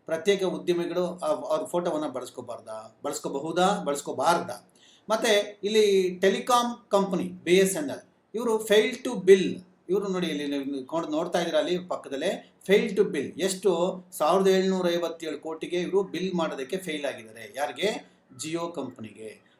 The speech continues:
Loss of ಎಷ್ಟು? ಸಾವಿರದ ಏಳ್ನೂರ ಐವತ್ತೇಳು ಕೋಟಿ ಲಾಸ್ ಆಗಿದೆ. ಅಂದ್ರೆ this is, ಇದು, ಆ, this is the playbook of,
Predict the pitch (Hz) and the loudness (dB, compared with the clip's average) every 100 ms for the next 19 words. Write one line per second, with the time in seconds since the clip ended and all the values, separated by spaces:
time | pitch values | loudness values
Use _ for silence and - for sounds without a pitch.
0 | _ 143 185 220 - 208 208 160 - 220 | _ 0 2 2 2 0 -2 -8 -6 -6
1 | - 160 160 160 165 160 143 127 123 117 | -2 0 0 -2 -4 -4 -4 -6 -12 -12
2 | 120 185 120 117 110 104 - - - - | -8 -6 -4 -6 -12 -16 -20 -20 -20 -6
3 | 208 233 220 - _ _ 147 180 233 - | -4 -2 -2 -6 _ _ -4 0 0 -2
4 | - 170 262 196 175 277 302 _ _ - | -4 -4 0 2 2 -2 -6 _ _ -10
5 | 135 180 190 190 175 185 233 240 214 240 | 0 2 2 0 -2 0 0 0 -2 -6
6 | - 214 | 0 2